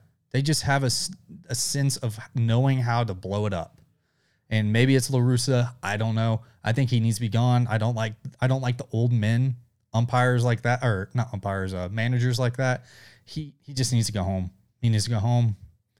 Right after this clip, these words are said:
He's not doing anything good there. So next,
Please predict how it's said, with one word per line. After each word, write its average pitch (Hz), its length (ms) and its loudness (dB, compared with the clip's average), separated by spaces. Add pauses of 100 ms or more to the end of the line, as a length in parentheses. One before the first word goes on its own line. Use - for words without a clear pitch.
(200)
He's 104 200 -2
not 110 200 0
doing 117 240 2
anything 110 320 0
good 104 220 0
there. 101 260 -2
So 95 400 -6 (480)
next, 139 500 6